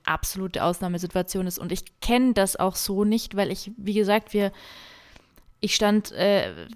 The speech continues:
direkt am Stadtrand von Augsburg, wo auch viel geschossen und geböllert wurde und so, aber das hat meine Pferde überhaupt nicht gejuckt. Ja, nur jetzt ist es halt einmal so eskaliert, wenn die halt dann wirklich beschossen werden, dann ist halt irgendwann rum. Und,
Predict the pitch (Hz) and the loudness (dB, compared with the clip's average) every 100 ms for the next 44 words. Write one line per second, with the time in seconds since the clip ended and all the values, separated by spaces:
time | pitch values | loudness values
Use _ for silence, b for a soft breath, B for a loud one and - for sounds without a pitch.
0 | - - 226 214 214 - 202 220 208 208 | -18 -4 2 4 4 0 0 0 0 0
1 | 202 190 180 214 - 214 202 - 196 196 | -2 -2 0 0 -2 -4 -2 0 0 0
2 | - 220 208 - 220 - 190 202 196 196 | -2 0 0 0 0 0 -2 -2 0 2
3 | 214 214 208 208 208 - 202 202 185 190 | 4 2 2 2 2 2 0 2 2 0
4 | 190 - - - - 202 214 196 190 214 | -4 -6 -10 -10 -6 -2 0 0 0 0
5 | 196 196 180 208 220 - 208 - 196 208 | 2 2 0 2 2 2 -2 0 0 0
6 | 233 - 190 185 190 196 185 190 214 - | 0 -4 -2 2 2 2 2 4 2 0
7 | - - 196 196 - 190 190 190 190 196 | -8 -8 -6 -4 -2 0 0 -2 -2 -2
8 | - 202 196 208 202 202 214 190 196 190 | -2 -4 0 2 2 2 -2 -2 -2 -2
9 | 196 185 190 185 196 214 - 190 - 226 | -2 -2 -2 -2 -4 -6 -4 -4 0 0
10 | 214 185 175 175 190 208 b b b b | 0 0 0 0 2 0 b b b b
11 | - 180 170 208 180 185 196 202 214 196 | -6 -6 -2 -2 -2 -2 -2 -2 -2 -2
12 | 170 175 156 180 | -6 -8 -14 -16